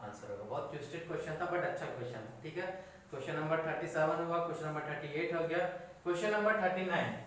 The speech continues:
तो थर्टी नाइन और भी आसान है, ठीक है। नाइन पॉइंट थ्री एट ऑप्शन A, ऑप्शन A इसका करेक्ट आंसर है, नाइन पॉइंट थ्री एट, ठीक है।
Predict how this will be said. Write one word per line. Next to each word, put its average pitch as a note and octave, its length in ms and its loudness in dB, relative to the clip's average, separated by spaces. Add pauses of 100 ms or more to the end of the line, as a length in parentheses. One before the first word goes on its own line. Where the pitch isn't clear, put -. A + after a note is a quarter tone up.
(140)
तो C3 160 -8
थर्टी C#3+ 400 -2
नाइन E3 240 0
और D#3 120 2
भी E3+ 80 0 (100)
आसान - 260 2
है, G3+ 80 2 (520)
ठीक D#3+ 120 -4
है। F3 120 0
नाइन D#3+ 220 2
पॉइंट F3 160 2
थ्री F3 120 0
एट F3 180 2
ऑप्शन E3 320 2
A, E3 100 -2 (300)
ऑप्शन D#3+ 260 -4
A D3+ 140 2
इसका D3+ 340 -2
करेक्ट D3+ 300 0
आंसर D3+ 300 -2
है, C#3+ 60 -4
नाइन C3+ 220 -4
पॉइंट C#3+ 240 -8
थ्री C#3+ 200 -8
एट, - 140 -8
ठीक D3+ 140 -8
है। F3+ 100 -2